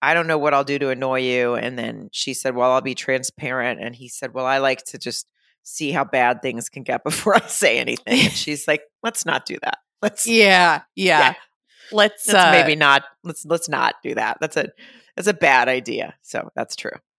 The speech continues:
Speaker 2: Yeah, she's like, "That's not very proactive. Let's not have to call the fire department.
Speaker 1: Mm.
Speaker 2: You know, let's just have a chat." But, um,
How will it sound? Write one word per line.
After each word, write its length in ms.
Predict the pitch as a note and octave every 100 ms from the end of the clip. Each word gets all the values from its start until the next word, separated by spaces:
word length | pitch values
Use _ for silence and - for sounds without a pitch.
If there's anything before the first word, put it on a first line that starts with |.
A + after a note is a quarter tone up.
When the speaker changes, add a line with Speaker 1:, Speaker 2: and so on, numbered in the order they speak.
| _ _ _ _ -
Speaker 2:
Yeah, 380 | G#3+ E3+ D3+ -
she's 260 | - G#3+
like, 140 | G3+ F#3+
"That's 220 | A3 A3
not 120 | C4
very 180 | B3+ G#3
proactive. 640 | - F3+ E3+ E3 - F3+
Let's 280 | F3 F3+ -
not 240 | F#3 F3 F3
have 200 | F3 E3+
to 100 | F#3
call 260 | - F3
the 100 | D#3+
fire 300 | - F3+ E3+
department. 680 | E3 F3 D#3 - E3 F3 F3
Speaker 1:
Mm. 80 | - _
Speaker 2:
You 120 | G3
know, 180 | F#3+ D#3+
let's 200 | D#3+ F#3+
just 180 | G#3+ -
have 180 | F#3+ D#3+
a 60 | A3+
chat." 460 | - C#3 F3+ - _ -
But, 300 | F#3 - - _ _ _ _ -
um, 420 | G3 F#3 E3+ F3